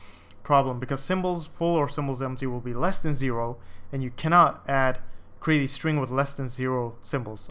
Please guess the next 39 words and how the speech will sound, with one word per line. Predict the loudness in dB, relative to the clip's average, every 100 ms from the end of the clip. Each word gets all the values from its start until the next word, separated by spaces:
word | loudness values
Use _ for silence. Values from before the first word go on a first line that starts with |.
| -2
obviously, | -2 -4 -8
because | -8 -4 -4
it's | -4
just | -4 -4 0
an | 2
array | 4 4 2 -2 -10 -12 -12 -10
with | -10
characters, | 0 2 2 -2 -8 -8 -4
and | -2
an | 0
array | 2 2
cannot | 2 0 0 0
be | -2 -4 -2 0 0 2
less | 0 -2
than | -6 -4
zero, | 0 0 0
right? | 0 0 -2 -8 -8 -6 -6 -6
So, | -8 -2 0 2
uh, | 0 -2 -4 -8 -6 -4 -4 -4 -6 -6 -4 -4 -4 -4 -2
yeah, | 0 0 -2 -2
there | 2
you | 4
go. | 4 6 4
Pretty | 4 4
much | 2 2
just | -2 0
add | 2 2 2
this, | 0 -2 -6 -12 -18 -20 -20 -20 -20 -20 -20 -16 -12 -12 -12 -6
these | -2 -2
two, | -4 -4 -4 -6 -12 -16 -4
add | -2
a | -2
check | -2 -2
for | -2 -2
these | -2
two, | -4 -6 -2 0
and | 0
you | 2
should | 2 2 2 2